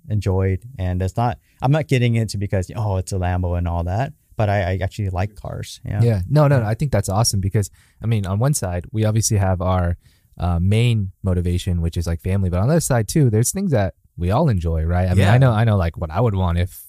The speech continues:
Speaker 2: I became, like, a multimillionaire, you know, of course I would take care of my parents, but then there's things that I would splurge on too, you know?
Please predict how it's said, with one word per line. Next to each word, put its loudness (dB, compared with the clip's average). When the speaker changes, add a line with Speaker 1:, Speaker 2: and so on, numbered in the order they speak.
Speaker 2:
I -10
became, -4
like, -2
a -2
multimillionaire, 0
you 0
know, 2
of -4
course -2
I -6
would -4
take -4
care 0
of 2
my 2
parents, 0
but -4
then 0
there's -2
things 0
that 0
I 0
would -2
splurge -2
on 0
too, -2
you 2
know? 4